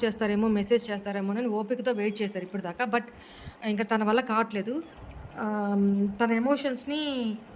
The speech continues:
ఆహ్, బ్యాలెన్స్ చేసుకోలేకపోతున్నారు. But పేషెన్సీగా వెయిట్ చేస్తున్నారు, హీల్ అవుతున్నారు.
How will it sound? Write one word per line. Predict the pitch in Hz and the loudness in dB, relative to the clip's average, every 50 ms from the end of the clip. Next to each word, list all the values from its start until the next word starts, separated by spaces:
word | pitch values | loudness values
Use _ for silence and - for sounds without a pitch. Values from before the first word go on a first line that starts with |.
| - - - | -12 -6 -4
ఆహ్, | 220 214 | -2 0
బ్యాలెన్స్ | 196 214 233 254 285 294 285 - 254 | 4 4 4 6 4 4 2 2 2
చేసుకోలేకపోతున్నారు. | 247 247 247 269 247 220 196 208 - 196 190 190 185 185 208 254 | 0 0 0 -2 -2 -2 -2 -2 -4 -6 -4 -4 -4 -2 -2 0
But | 226 247 254 - - - - - - - - - - - - - | 0 0 -2 -2 -4 -14 -16 -16 -16 -16 -16 -16 -16 -4 2 4
పేషెన్సీగా | 285 302 294 349 330 294 - 302 285 302 | 6 6 6 4 2 2 2 2 2 2
వెయిట్ | 262 254 277 302 294 - | 2 2 0 0 0 0
చేస్తున్నారు, | 269 262 254 254 254 226 208 196 208 - | 0 0 0 -2 -4 -2 -2 -4 -4 -4
హీల్ | - 294 311 302 | 0 2 4 4
అవుతున్నారు. | 277 254 247 262 240 226 196 185 | 4 2 2 0 -2 -2 -2 -4